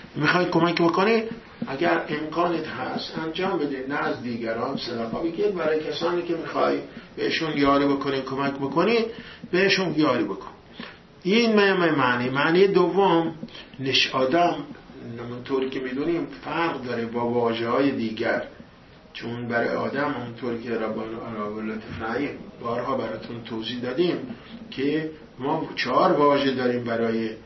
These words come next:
انسان و یا آدم. ایش هست که جمعش می‌شه ایشیم، انوشه که جمعش می‌شه اناشیم، گوره که جمعش می‌شه گواریم. ولی آدم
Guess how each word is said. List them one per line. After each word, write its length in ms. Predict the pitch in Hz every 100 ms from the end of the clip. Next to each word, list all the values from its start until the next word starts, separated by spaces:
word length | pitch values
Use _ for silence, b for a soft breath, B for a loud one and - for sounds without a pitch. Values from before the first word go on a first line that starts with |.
| - -
انسان 640 | 123 117 110 127 117 113
و 140 | 113 110
یا 120 | 110
آدم. 680 | 107 117 117 117 143 151 196 - B B -
ایش 320 | - 147 - -
هست 500 | 170 180 185 - 117
که 80 | 113
جمعش 420 | 120 123 127 -
می‌شه 180 | 120 135
ایشیم، 520 | 131 - - 190 - - B B B B -
انوشه 560 | 117 123 139 165 160 160
که 180 | 139
جمعش 480 | 127 127 127 135 - -
می‌شه 240 | 123 123 123 135
اناشیم، 400 | 143 - 160 - - - B B B - - 113
گوره 520 | 135 135 151 170 165
که 120 | 147
جمعش 460 | 131 131 143 139 -
می‌شه 160 | 135
گواریم. 520 | 131 151 160 180 151 - -
ولی 200 | - -
آدم 640 | - - 127 160 190 170